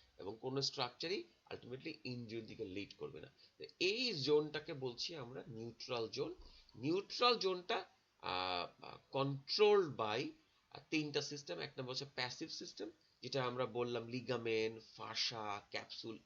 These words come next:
এই জাতীয় জিনিস দিয়ে আসে। একটা অ্যাক্টিভ সিস্টেম, যেটা হচ্ছে আমাদের মাসল সিস্টেম,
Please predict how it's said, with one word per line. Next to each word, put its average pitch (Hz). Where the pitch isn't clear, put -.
এই 123
জাতীয় 127
জিনিস 135
দিয়ে 151
আসে। -
একটা 131
অ্যাক্টিভ 131
সিস্টেম, 180
যেটা 135
হচ্ছে 127
আমাদের 127
মাসল 104
সিস্টেম, -